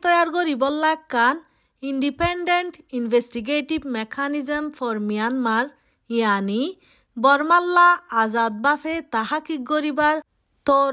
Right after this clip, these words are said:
তরিকা নামে একখান রিজলিউশন ইয়ানি ফাইসালা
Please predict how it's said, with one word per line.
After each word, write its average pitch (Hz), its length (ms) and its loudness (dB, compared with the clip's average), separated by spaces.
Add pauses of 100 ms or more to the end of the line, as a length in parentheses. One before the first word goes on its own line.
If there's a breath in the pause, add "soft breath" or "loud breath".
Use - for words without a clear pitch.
(120)
তরিকা 269 480 -2
নামে 247 360 -2
একখান 262 460 -2 (520)
রিজলিউশন 262 1000 -2
ইয়ানি 226 500 0 (320)
ফাইসালা 320 640 2